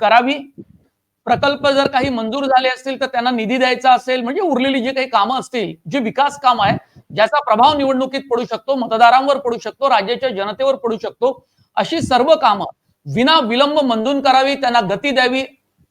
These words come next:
असं एक मत त्यांनी व्यक्त केलं. आणि याशिवाय उपमुख्यमंत्री या नात्यानं अजित पवार यांनी सुद्धा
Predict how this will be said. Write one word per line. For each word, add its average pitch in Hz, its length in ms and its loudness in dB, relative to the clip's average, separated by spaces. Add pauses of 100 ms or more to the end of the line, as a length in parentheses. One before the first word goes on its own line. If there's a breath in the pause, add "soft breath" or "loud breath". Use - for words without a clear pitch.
(320)
असं 220 200 0
एक 311 140 -2
मत 262 100 2
त्यांनी 269 320 0
व्यक्त 240 260 -4
केलं. 214 320 -2 (540)
आणि 269 260 2
याशिवाय 277 540 2
उपमुख्यमंत्री 277 800 -2
या 294 100 4
नात्यानं 247 480 0
अजित 302 580 -6
पवार 262 280 6
यांनी 233 460 0
सुद्धा 220 520 4